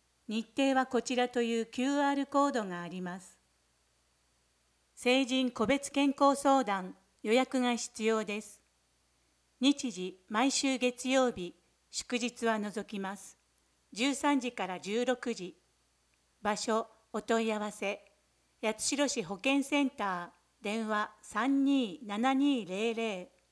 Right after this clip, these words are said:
鏡保健センター、電話五二五二七七。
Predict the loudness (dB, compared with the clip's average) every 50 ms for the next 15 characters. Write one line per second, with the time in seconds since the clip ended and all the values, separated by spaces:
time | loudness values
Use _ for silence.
0 | _ _ _ _ _ _ _ _ _ _ _ _ -6 0 2 4 6 6 6 4
1 | 2 0 2 2 2 2 0 0 0 0 0 0 0 -2 -4 -4 -4 -4 -4 -6
2 | -10 _ _ _ _ _ _ _ _ _ _ -10 -6 -4 -2 -2 -2 -4 -4 -2
3 | -4 -4 -4 -8 -16 -20 _ _ _ 4 6 8 8 8 6 4 4 2 2 2
4 | 0 -4 -10 -10 -2 4 6 6 6 6 4 4 4 2 2 0 -2 -6 -6 -4
5 | -4 -2 -2 -2 -2 -4 -4 -8 -12 -14